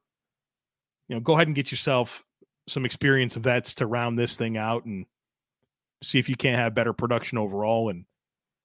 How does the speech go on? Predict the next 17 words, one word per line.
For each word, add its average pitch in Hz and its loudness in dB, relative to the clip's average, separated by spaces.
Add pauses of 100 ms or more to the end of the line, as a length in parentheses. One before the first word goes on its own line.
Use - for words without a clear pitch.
(760)
maybe 127 0
one 123 4
day 123 6
we'll 113 0
stop 110 0
talking 120 0
about 107 -4 (220)
<laughs> - -2
the 151 4
defensive 131 0
line 117 2
and 101 -2
how 107 -2
it's 98 -6
not 104 -6
good 95 -4
enough. 87 -10